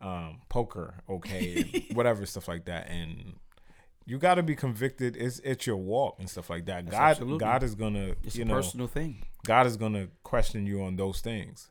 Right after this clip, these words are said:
Speaker 3: Personally.
Speaker 1: Um,
Speaker 2: Yeah.
Speaker 1: right. But
Speaker 3: Mm-hmm.
Speaker 1: there are some things that we're not used to seeing.
Speaker 3: Mm-hmm.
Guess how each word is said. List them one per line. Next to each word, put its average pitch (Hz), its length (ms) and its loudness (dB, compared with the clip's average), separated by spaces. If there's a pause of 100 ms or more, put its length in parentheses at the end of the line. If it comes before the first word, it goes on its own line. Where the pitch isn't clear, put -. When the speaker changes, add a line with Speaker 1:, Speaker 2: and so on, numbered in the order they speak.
Speaker 3:
Personally. 117 500 -6
Speaker 1:
Um, 95 560 -2
Speaker 2:
Yeah. 175 240 -8 (160)
Speaker 1:
right. 123 380 0
But 95 280 0
Speaker 3:
Mm-hmm. 151 160 -8 (500)
Speaker 1:
there 127 120 0
are 143 120 8
some 139 200 -2
things 120 320 0
that 107 180 2
we're 110 180 -2
not 104 220 -2
used 104 240 -6
to 92 60 -10
seeing. 95 400 -6 (180)
Speaker 3:
Mm-hmm. 165 340 -10